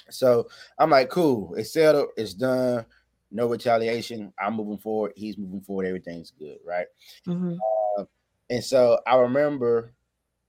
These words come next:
Speaker 1: my mom calling me a few months later,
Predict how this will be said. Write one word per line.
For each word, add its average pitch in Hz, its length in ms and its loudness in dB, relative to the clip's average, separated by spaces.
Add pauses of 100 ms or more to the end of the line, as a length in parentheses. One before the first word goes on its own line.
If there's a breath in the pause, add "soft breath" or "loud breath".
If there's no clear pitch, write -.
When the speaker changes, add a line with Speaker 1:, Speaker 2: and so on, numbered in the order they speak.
(960)
Speaker 1:
my 113 200 -2
mom 120 540 0
calling 113 400 0
me 101 300 -8
a 92 100 -6
few 123 260 -10
months 110 340 -8
later, 98 380 -6